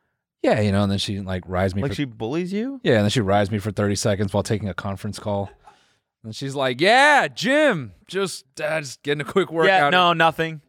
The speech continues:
Speaker 2: Yeah, I can talk.
Speaker 1: Yeah.
Speaker 2: Yeah, nothing.
Speaker 1: <laughs>
Speaker 2: I'm doing nothing of importance right now. <laughs> What? But babe, I thought we were making love.
Speaker 1: Yeah, I'm just getting a little kink out. <laughs>
Speaker 2: Yeah.
Speaker 1: You know how it goes. Busy day.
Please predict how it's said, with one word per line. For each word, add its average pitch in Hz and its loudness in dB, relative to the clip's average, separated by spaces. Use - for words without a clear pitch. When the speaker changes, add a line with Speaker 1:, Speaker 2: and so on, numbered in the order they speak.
Speaker 2:
Yeah, 233 2
I 285 4
can 302 -4
talk. 202 2
Speaker 1:
Yeah. 127 -8
Speaker 2:
Yeah, 156 2
nothing. 143 -2
Speaker 1:
<laughs> - -14
Speaker 2:
I'm 147 -2
doing 147 0
nothing 143 2
of 113 0
importance 107 0
right 92 2
now. 85 -4
<laughs> - -14
What? 294 -4
But 294 -4
babe, 302 2
I 294 -10
thought 381 0
we 349 0
were 330 2
making 330 0
love. 311 0
Speaker 1:
Yeah, 156 2
I'm 156 2
just 143 -6
getting 175 2
a 165 2
little 139 2
kink 175 -2
out. 131 2
<laughs> 185 0
Speaker 2:
Yeah. 143 -2
Speaker 1:
You 147 -4
know 117 -2
how 110 0
it 104 -8
goes. 139 -2
Busy 147 -2
day. 185 -2